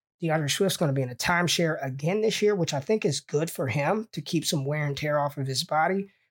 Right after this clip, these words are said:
Travis Etienne may be a little taller, a little bit faster. Both of them are blue chip prospects. Both of them are tier one running backs. And for me and for many dynasty owners,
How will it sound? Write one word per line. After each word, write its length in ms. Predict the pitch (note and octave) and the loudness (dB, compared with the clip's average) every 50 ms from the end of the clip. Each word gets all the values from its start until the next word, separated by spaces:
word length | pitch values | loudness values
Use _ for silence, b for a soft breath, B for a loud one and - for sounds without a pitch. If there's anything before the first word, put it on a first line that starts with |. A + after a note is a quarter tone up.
| B _ - | B _ 0
Travis 320 | - F3+ D#3+ D#3 - - | 2 2 4 4 2 0
Etienne 400 | F3 D#3 - - F3+ F3+ F3+ E3 | 0 0 2 2 2 4 4 4
may 120 | D3+ D3+ | 2 2
be 140 | D3 C#3 C#3+ | 0 0 -2
a 40 | C#3 | -2
little 220 | C#3 C#3 C3 B2+ | -2 -2 -4 -6
taller, 680 | - - - F#3 F#3 F#3 F#3 F3+ F3 E3+ E3+ E3 D#3+ - | -6 0 2 4 6 6 6 4 2 2 0 -2 -4 -8
a 180 | _ _ - E3+ | _ _ -6 -4
little 140 | D#3 C#3 | -2 -2
bit 140 | C#3 C#3 - - | -4 -6 -6 -4
faster. 600 | - D3+ D3 D3 D#3 - - F3 D#3 D#3 D3+ _ _ _ _ _ _ _ | -2 0 2 2 0 0 0 0 0 0 -2 _ _ _ _ _ _ _
Both 260 | - F3+ F3 F3 E3+ F#3 | 2 2 2 4 4 2
of 100 | E3 D#3 | 2 2
them 220 | D#3+ D#3 D#3 - _ _ | 0 -2 -2 -6 _ _
are 220 | D#3+ D3+ D3+ C#3 - | -2 -2 -2 -4 -8
blue 240 | - G3 G#3+ G#3 G3 | -2 2 2 2 2
chip 260 | - - F#3 C#3+ - | 2 0 0 -2 -4
prospects. 580 | - D3 C3+ C3+ C3 - - - C#3 C3 - | -4 -4 -2 -2 -2 -4 -4 -6 -8 -8 -8
Both 260 | - - F3 F3 F3 - | -6 -2 -2 -2 -2 -2
of 60 | E3+ | -2
them 80 | D#3 | -2
are 180 | C#3+ C3+ B2 - | -2 -4 -4 -6
tier 260 | - - - A3+ G#3+ G3 | -8 -4 0 0 2 2
one 260 | F3 E3 D#3+ D3+ C#3 | 2 2 0 0 0
running 280 | C#3 C#3+ C#3 C3+ C3 | -2 -2 -2 -2 -4
backs. 460 | B2+ C#3 C3 C3 C3 C3+ - - - - _ _ _ _ _ _ | -4 -6 -6 -6 -6 -4 -6 -6 -6 -10 _ _ _ _ _ _
And 360 | - D#3+ C#3+ C#3+ C#3 C3+ C#3 | -2 0 0 0 0 -2 -4
for 200 | - - E3 C#3+ | -4 -4 -2 -2
me 480 | C3+ C#3+ D3+ F#3+ A3+ C4 B3+ B3 B3+ A#3 | 0 2 2 4 4 4 2 0 0 0
and 160 | D3+ D#3+ D#3 | -2 -4 -4
for 100 | - D#3+ | -4 -4
many 260 | C#3+ D3+ F3+ F#3 F3 | -2 -2 0 0 0
dynasty 440 | D#3 E3 D#3 D#3+ D#3 C#3+ - - D#3+ | -2 -2 -2 -2 -2 -2 -2 -2 -2
owners, 400 | D3+ D#3 D3+ D3+ C#3+ - - | -2 0 0 0 -2 -2 -6